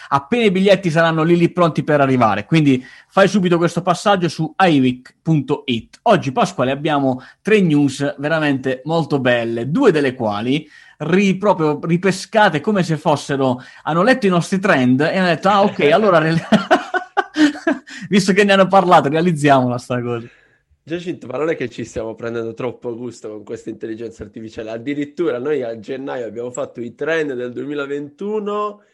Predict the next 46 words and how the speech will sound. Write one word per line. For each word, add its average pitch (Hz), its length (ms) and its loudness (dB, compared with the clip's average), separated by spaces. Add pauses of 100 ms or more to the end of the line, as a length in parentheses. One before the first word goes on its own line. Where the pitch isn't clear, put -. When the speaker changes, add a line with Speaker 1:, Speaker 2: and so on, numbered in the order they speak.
Speaker 2:
e 135 280 -6
guarda 160 440 -6
un 160 240 -8
po', 180 440 -2
già 165 320 -6
due, 185 560 -8 (460)
<laughs> 311 500 -16
già 196 300 -4
due 208 220 -2
li 185 60 -6
abbiamo 160 320 -6
beccati. 139 920 -8
C'ho 370 440 -8
i 320 100 -8 (140)
brividi, 117 280 -16 (120)
c'ho 156 100 -14
i 156 60 -10
brividi. 123 560 -20 (240)
Speaker 1:
È 202 120 -2
incredibile 214 720 4
perché, 185 500 2
insomma, 180 320 0
allora 185 160 4
partiamo 233 400 0
subito, 131 280 -2
vi 139 100 -2
diamo 208 420 2
un 196 140 6
indice, 127 420 2
perché 165 280 -2
se 139 120 -6
sei 175 100 0
appassionato 185 560 0
di 147 100 2
automotive 185 640 2
parliamo 151 360 0
di 135 160 0
Porsche 175 640 2
e 147 100 -2
di 147 60 0
un 147 100 2
configuratore 151 680 0
per 147 140 0
la 139 100 2
tua 131 180 -2
Porsche. 127 520 -4